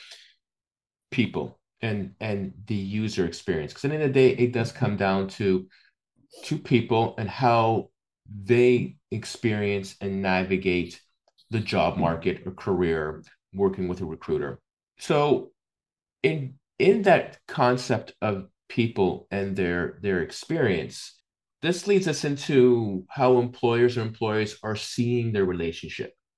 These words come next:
Um, in particular now, it's become even more prevalent since, since the pandemic and the Great Resignation. Uh, so on one hand, we have employers' point of view that this is a contractual relationship, which in certain extent it is.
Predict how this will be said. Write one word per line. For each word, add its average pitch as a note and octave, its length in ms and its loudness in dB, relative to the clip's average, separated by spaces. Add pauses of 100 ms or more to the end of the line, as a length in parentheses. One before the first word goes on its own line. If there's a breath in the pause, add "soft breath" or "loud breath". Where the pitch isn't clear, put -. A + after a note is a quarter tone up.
(400)
Um, F#2+ 580 -2 (220)
in A2 120 -2
particular A2+ 500 -2
now, G2+ 280 2
it's F2 140 -4
become G2+ 260 -4
even G2 180 -2
more G2+ 340 -2
prevalent F#2+ 460 -4
since, F#2+ 340 -6
since A#2+ 300 -2
the G#2+ 100 -2
pandemic E2+ 560 -4
and F2 100 -4
the E2+ 60 -4
Great F2 240 -4
Resignation. E2+ 720 -6 (580 soft breath)
Uh, G2+ 320 2
so B2 240 4
on B2 80 6
one D3 160 4
hand, C#3+ 240 2
we B2+ 120 6
have B2+ 200 0
employers' A#2+ 680 2
point A2+ 220 -4
of G#2 80 -4
view A2+ 120 2
that A2+ 120 2
this G2+ 200 -6
is - 80 -8
a G2+ 60 -2
contractual A2 680 2
relationship, A2+ 540 -2
which - 280 -8
in E2+ 60 -14
certain G#2 300 -8
extent G#2+ 360 -8
it F#2+ 140 2
is. A2+ 380 2